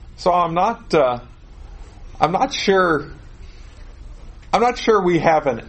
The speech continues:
accurate picture of how she was viewed. Uh,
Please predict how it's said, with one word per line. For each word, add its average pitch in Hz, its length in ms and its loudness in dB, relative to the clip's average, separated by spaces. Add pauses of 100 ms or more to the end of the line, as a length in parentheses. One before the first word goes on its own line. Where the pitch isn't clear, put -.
accurate 120 800 2 (520)
picture 80 680 0 (240)
of 87 480 2 (1300)
how 131 200 2
she 117 220 -2
was 85 260 0
viewed. 87 640 0 (760)
Uh, - 580 -2